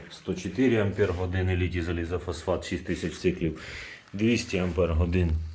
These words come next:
літій залізофосфат, е, шість тисяч циклів. Можете побачити заявлені характеристики. Є в наявності,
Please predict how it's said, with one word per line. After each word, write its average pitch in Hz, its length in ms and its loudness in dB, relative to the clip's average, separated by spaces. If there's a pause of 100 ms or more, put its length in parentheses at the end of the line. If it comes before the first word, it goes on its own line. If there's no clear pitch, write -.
(220)
літій 92 280 0
залізофосфат, 90 920 0 (640)
е, 82 400 0 (600)
шість 110 240 2
тисяч 92 360 2
циклів. 78 380 0 (300)
Можете 78 380 -2
побачити 80 540 0
заявлені 82 540 4
характеристики. 104 760 -2 (1700)
Є 120 160 12
в 117 60 10
наявності, 117 680 12